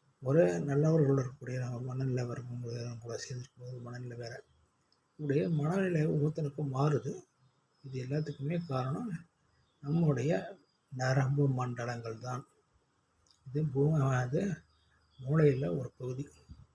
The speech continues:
புரியுதுங்களா? இதை நீங்க புரிஞ்சுக்கிட்டீங்கன்னா, "இனிமே உனக்கு மனசு இருக்குதா?" அப்படின்னு எவனாவது கேட்டான்னா சொல்லுங்க.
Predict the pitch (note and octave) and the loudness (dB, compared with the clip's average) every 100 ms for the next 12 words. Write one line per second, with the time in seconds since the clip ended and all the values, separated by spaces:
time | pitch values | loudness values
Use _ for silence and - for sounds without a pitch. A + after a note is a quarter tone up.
0 | _ _ _ _ _ _ _ _ _ C#3+ | _ _ _ _ _ _ _ _ _ -2
1 | C3+ B2 A#2 C#3 B2 - _ _ _ B2+ | -2 -2 -8 -10 -12 -18 _ _ _ -18
2 | A#2+ - - - F#3+ G#3 C#3+ C#3 B2 E3+ | -16 -18 -16 -8 -4 0 0 -2 -10 -10
3 | E3+ _ _ _ _ _ D3 D#3+ D#3 D3 | -12 _ _ _ _ _ -6 -2 0 0
4 | C#3 C#3+ C3+ D3 - D3+ C3+ B2+ E3 B2+ | -4 -6 -4 0 2 2 2 2 2 2
5 | C#3 D3 B2+ C#3+ C#3+ C#3 C3 C3 C3 B2 | 0 0 0 0 0 0 -2 -2 -2 -2
6 | E3 D#3 - C#3 C3+ B2 D3 | -4 -6 -4 0 0 -2 -6